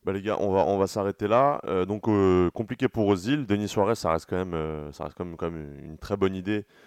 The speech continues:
euh, pour Unai Emery et Arsenal. On, on verra, on verra ce qu'il en est. On, on espère pouvoir officialiser ça dans le Mercato Time, euh, très bientôt. On, on souhaite ça à Chelsea. Voilà, on, on, à Chelsea, à Arsenal. On va, on, justement, on, on, on va passer au dossier Chelsea. Je suis un peu,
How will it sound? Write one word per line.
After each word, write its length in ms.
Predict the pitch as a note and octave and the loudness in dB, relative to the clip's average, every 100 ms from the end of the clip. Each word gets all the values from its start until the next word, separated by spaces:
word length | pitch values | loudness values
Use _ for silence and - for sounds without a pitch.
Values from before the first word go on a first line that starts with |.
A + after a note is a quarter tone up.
| _ _ _ - | _ _ _ -12
euh, 260 | D#2 D2+ D2+ - | -6 -4 -6 -6
pour 180 | F2+ | -6
Unai 200 | F#2+ F2+ | -4 -2
Emery 320 | F#2 F#2 F#2 E2+ | -2 -4 -4 -2
et 40 | |
Arsenal. 560 | D#2+ - F2+ G#2 A#2 D#2 - - _ _ _ _ _ - _ _ _ _ - | -4 -2 -2 0 -2 -4 -12 -18 _ _ _ _ _ -20 _ _ _ _ -6
On, 220 | F#2+ F#2+ | -4 -2
on 260 | F#2 G2+ G#2 | -2 -2 0
verra, 280 | G#2 A2+ B2 A#2 | 4 6 8 8
on 100 | A2+ | 8
verra 220 | A#2 A#2+ | 8 6
ce 80 | - | 4
qu'il 120 | C3 | 6
en 140 | A#2+ | 6
est. 180 | D#3 G3 | 6 6
On, 460 | E3 A#2 G#2 G2+ G2+ | 6 6 4 2 2
on 80 | |
espère 300 | G2+ - B2+ | 0 0 -4
pouvoir 320 | - G#2 G#2+ G#2 | -2 0 2 2
officialiser 460 | - F#2+ G2+ F#2+ | 0 -8 -6 -6
ça 140 | F#2+ G#2+ | -2 -2
dans 100 | F#2+ | 0
le 40 | |
Mercato 340 | F2+ G#2 G2 | -2 -4 -4
Time, 300 | F#2+ G#2 G2+ | -2 -2 -2
euh, 340 | F2+ E2+ E2 D#2+ | -2 -2 -2 -4
très 200 | - F#2+ | -4 0
bientôt. 400 | F#2+ F#2 C3+ E3+ _ _ _ _ _ _ _ _ - C#3+ | 0 2 -2 -2 _ _ _ _ _ _ _ _ -18 -2
On, 380 | G#2+ G#2+ G#2+ G#2 | 2 4 4 4
on 60 | A2+ | 2
souhaite 260 | - A#2+ | 2 0
ça 120 | - | 2
à 40 | A2 | 2
Chelsea. 440 | - F#2 F#2 F#2 | 2 -4 -4 -6
Voilà, 280 | D#2+ F#2 E2+ - | -2 0 0 -2
on, 680 | F#2+ F2+ F2 E2 F2 F2 | -6 -6 -6 -6 -6 -6
on, 80 | - | -4
à 60 | F2+ | -4
Chelsea, 340 | F2 - D#2 | -4 -10 -2
à 60 | E2 | -2
Arsenal. 460 | F2 G2+ E2 G2 - | -2 -2 -4 -4 -6
On 140 | F2+ | -4
va, 160 | F2 D#2+ | -4 -2
on, 100 | F2 | -4
justement, 420 | D#2+ D#2 F2+ E2+ | -6 -8 -6 -4
on, 240 | D2 C#2+ C#2+ | -6 -10 -12
on, 160 | D#2+ D#2 | -8 -8
on 100 | E2 | -4
va 120 | E2 | -4
passer 200 | E2+ - | -4 -8
au 40 | F2 | -6
dossier 200 | E2 E2+ | -8 -8
Chelsea. 260 | D#2+ D2+ | -10 -10
Je 40 | G2 | -12
suis 160 | F2 | -10
un 60 | D#2 | -10
peu, 280 | E2+ E2+ | -8 -8